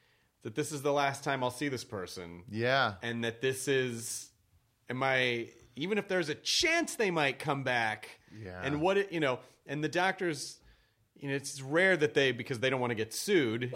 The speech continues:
Speaker 1: you know, like, they, it's rare that they'll give you a definitive, you know, they'll go, "Well, it's not likely that," you know, like, "Just
Speaker 2: Yeah.
Speaker 1: fucking tell me."
Speaker 2: Yeah, yeah, that's, that was the tough part. Like, they're, you know, they're really just tiptoeing around all kinds of stuff, and, and you're just kinda like, it's just like, "Please, just, like, can we, like,"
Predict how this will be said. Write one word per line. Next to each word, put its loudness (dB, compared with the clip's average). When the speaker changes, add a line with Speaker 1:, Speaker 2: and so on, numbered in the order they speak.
Speaker 1:
you 0
know, 2
like, 0
they, 2
it's -6
rare 4
that -2
they'll 4
give -2
you 4
a 6
definitive, 2
you -8
know, -4
they'll -6
go, -2
"Well, 4
it's -2
not 2
likely 0
that," 2
you -4
know, -4
like, -2
"Just 2
Speaker 2:
Yeah. 0
Speaker 1:
fucking 0
tell 2
me." 2
Speaker 2:
Yeah, 4
yeah, 2
that's, 0
that 2
was -2
the 0
tough -2
part. 2
Like, -4
they're, 0
you -6
know, 0
they're 2
really 2
just -6
tiptoeing 0
around 0
all 2
kinds -4
of -4
stuff, 0
and, -4
and -8
you're -4
just -6
kinda -4
like, -6
it's -8
just -6
like, -8
"Please, 4
just, 2
like, 0
can -2
we, -2
like," -2